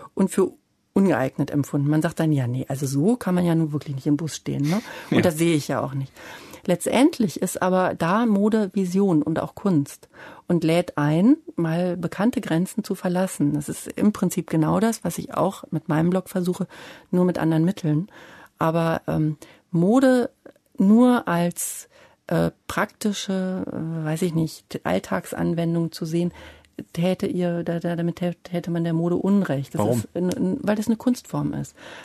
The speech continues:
Speaker 1: Weil es auch eine Aussage trifft über, ähm, ein Gesellschaftsbild, ein Menschenbild, ein, ein, ein Zeit-, also weil es auch etwas verrät über die Welt, in der wir jetzt leben, über einen gewissen Zeitgeist, eine Vision meinetwegen.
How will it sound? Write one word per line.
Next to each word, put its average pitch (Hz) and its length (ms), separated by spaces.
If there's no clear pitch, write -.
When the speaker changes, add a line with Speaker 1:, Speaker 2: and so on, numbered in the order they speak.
Speaker 1:
Weil 170 140
es 180 140
auch 208 200
eine 208 160
Aussage 196 640
trifft - 380
über, 175 500
ähm, 165 440
ein 185 320
Gesellschaftsbild, 175 800
ein 175 60
Menschenbild, 165 580
ein, 165 160
ein, 156 800
ein 151 140
Zeit-, - 400
also 156 240
weil 165 100
es 165 180
auch 175 200
etwas - 280
verrät 165 500
über 175 220
die 156 260
Welt, 175 340
in 170 200
der 160 180
wir 156 100
jetzt 147 360
leben, 151 380
über 156 280
einen 160 140
gewissen 160 280
Zeitgeist, 151 720
eine 160 200
Vision 156 560
meinetwegen. 147 640